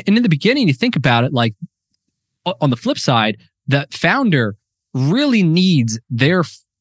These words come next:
initial franchisees to succeed. Like, if they really wanna grow it from ten locations or fifty locations to, you know, a hundred or a th-, a thousand, they have really big plans. Like, it's, it's this whole, like, s-,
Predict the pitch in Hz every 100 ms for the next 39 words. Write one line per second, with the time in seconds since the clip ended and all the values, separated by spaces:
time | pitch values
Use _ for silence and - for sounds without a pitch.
0 | _ 139 135 165 202 160 - 135 123 113
1 | 107 120 110 - 104 - - 120 101 139
2 | _ - 110 117 185 220 170 180 147 143
3 | 113 127 117 95 - 104 101 135 123 110
4 | 110 104 104 98 - 120 113 110 110 107
5 | 104 - - 104 90 - - - 131 107
6 | - 147 127 113 104 104 - 135 - 123
7 | 139 156 117 107 107 143 143 117 107 -
8 | 147 147 113 110 - - - - _ _
9 | _ _ _ - 151 - - 156 135 -
10 | 135 - 170 123 117 104 - - -